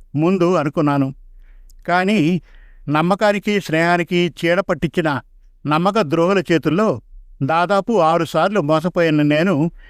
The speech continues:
ఇవ్వకూడదని నిర్ణయించుకున్నాను. ఇవ్వలేదు కూడా. కొన్నాళ్ల తర్వాత నా స్నేహితుడు నా ఇంటికి వచ్చినప్పుడు అడిగాడు, "అతను పండగ పూట మిమ్మల్ని రెండు వేలు అడిగట్టు కదా, నాకు ఆ సందేశమే పంపాడు" అని. "అవును,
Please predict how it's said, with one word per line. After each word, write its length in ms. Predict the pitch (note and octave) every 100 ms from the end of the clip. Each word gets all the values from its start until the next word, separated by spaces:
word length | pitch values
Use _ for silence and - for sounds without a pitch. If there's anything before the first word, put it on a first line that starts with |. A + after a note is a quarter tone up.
| - - -
ఇవ్వకూడదని 880 | D3+ D#3+ - F3 F3 E3 G3 D#3+ C3
నిర్ణయించుకున్నాను. 920 | C#3+ D3+ E3 E3+ - C#3+ C#3 C3+ C3 - - - - -
ఇవ్వలేదు 420 | D3+ D3+ F3+ E3+
కూడా. 340 | D3 C#3+ C3 C#3+ - - - - - - _ - - -
కొన్నాళ్ల 400 | F#3+ F#3+ F3 G#3
తర్వాత 360 | A#3 G3 G3+ A3
నా 260 | E3+ E3
స్నేహితుడు 560 | D#3 D3+ F3+ G3 F3+ D#3
నా 200 | D#3+ D#3
ఇంటికి 280 | D3+ E3+ F#3
వచ్చినప్పుడు 380 | E3 D3+ C#3
అడిగాడు, 520 | E3+ D3 D3 C#3+ C3 C3+ - - - - - - - -
"అతను 220 | E3 F#3+ E3+
పండగ 320 | D#3 D#3 G#3
పూట 240 | G3+ F#3
మిమ్మల్ని 520 | F3 G3 F3 F3 E3
రెండు 220 | D3 D3+ D3
వేలు 220 | F3 F#3+
అడిగట్టు 360 | D3 D3+ D#3
కదా, 400 | D3+ D3 D3 A#2+ - - - - -
నాకు 460 | C#3+ E3+ E3 D#3 F#3+
ఆ 160 | D3+
సందేశమే 560 | C#3+ D3+ D#3 E3+ F#3 G3+
పంపాడు" 540 | - C#3 D#3 C#3 C3 - -
అని. 320 | D3 C#3+ C#3+ - - _ _ - - _ _ -
"అవును, 380 | D#3+ G#3+ C3